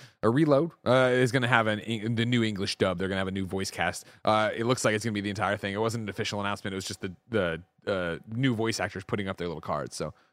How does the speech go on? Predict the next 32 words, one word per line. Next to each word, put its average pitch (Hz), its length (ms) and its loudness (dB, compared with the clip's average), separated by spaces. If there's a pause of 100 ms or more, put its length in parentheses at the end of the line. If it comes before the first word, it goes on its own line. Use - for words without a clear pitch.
that's 156 140 2
cool 156 140 2
if 143 60 -4
you're 143 100 2
a 131 40 -2
Persona 139 300 -2
person, 117 260 -4 (140)
like, 104 220 0
uh, 113 200 4
Barrett 123 280 2
was 110 200 -2
when 120 80 -4
he 113 60 -6
put 131 160 -8
this 131 140 -6
in 170 100 -6
here. 107 160 -10 (500)
And 135 160 6
then 147 220 4 (100)
your 131 140 6
other 135 120 4
tidbit 117 300 2
is 107 120 0
that 98 240 2 (600)
Elder 170 220 4
Scrolls 196 320 4
six - 500 0 (180)
might 131 220 2
be 143 100 -2
Todd 120 240 -2
Howard's 101 400 0
last 110 580 2